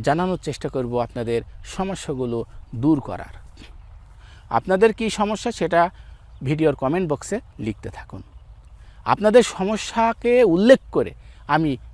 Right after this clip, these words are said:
নতুন নতুন ভিডিও বানিয়ে দেব আপনাদেরকে, যাতে আপনারা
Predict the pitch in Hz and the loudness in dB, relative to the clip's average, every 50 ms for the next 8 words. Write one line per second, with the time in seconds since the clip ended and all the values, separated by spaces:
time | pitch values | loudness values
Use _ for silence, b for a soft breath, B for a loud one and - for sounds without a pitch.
0 | - - 143 165 - 214 202 190 180 - - 135 117 - 92 160 170 214 226 214 | -6 -4 -4 -2 0 -2 -2 -2 -4 -4 -6 -8 -8 -6 -4 -4 2 6 6 6
1 | 165 165 139 123 123 120 107 98 104 101 98 90 87 - 76 90 87 85 92 - | 6 4 0 0 -2 -4 -4 -4 -4 -6 -6 -8 -8 -10 -14 -14 -14 -14 -16 -16
2 | - - - - - - - - - 127 117 143 139 - 185 180 175 180 170 165 | -18 -20 -20 -20 -20 -20 -20 -10 -8 -2 0 0 2 4 2 2 2 4 4 4